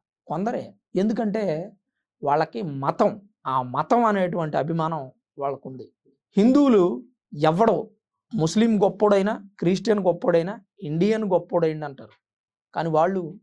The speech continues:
మా క్రిస్టియన్ గొప్పోడైండు, మా ముస్లిం గొప్పోడైండు అంటారు. ఇటువంటి మనం నిత్యం చూస్తూనే ఉంటాం. కొంతమందికి "ఏంటి బ్రో ఇంత ఓపెన్గా నువ్వు మతాల గురించి మాట్లాడుతున్నావు, ఇది ఎంతవరకు కరెక్ట్?" అని మీకు అనిపించవచ్చు. ఒకసారి మనం డీప్గా చెక్ చేసుకుంటే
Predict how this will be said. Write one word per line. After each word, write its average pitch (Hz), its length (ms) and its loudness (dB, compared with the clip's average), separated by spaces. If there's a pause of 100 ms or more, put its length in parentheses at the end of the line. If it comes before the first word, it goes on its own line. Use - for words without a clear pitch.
(140)
మా 139 260 -6
క్రిస్టియన్ 196 560 -6
గొప్పోడైండు, 156 560 -4 (480)
మా 139 220 0
ముస్లిం 196 380 -4 (100)
గొప్పోడైండు 147 500 -4
అంటారు. - 260 -20 (340)
ఇటువంటి 226 300 -4
మనం 190 260 -2
నిత్యం 170 400 -6
చూస్తూనే 214 340 -4
ఉంటాం. 156 300 -10 (300)
కొంతమందికి 196 560 -2 (600)
"ఏంటి 190 220 0
బ్రో 208 140 4
ఇంత 180 200 -2 (120)
ఓపెన్గా 202 360 -4
నువ్వు 170 180 -4
మతాల 185 220 -2
గురించి 180 240 -6
మాట్లాడుతున్నావు, 160 680 -6 (100)
ఇది 147 100 -12 (120)
ఎంతవరకు 180 340 -8
కరెక్ట్?" 160 260 -4
అని 165 100 -6
మీకు 139 200 -8
అనిపించవచ్చు. 143 460 -12 (280)
ఒకసారి 254 320 0
మనం 208 220 2 (120)
డీప్గా 214 460 2 (640)
చెక్ 190 280 0
చేసుకుంటే 208 500 0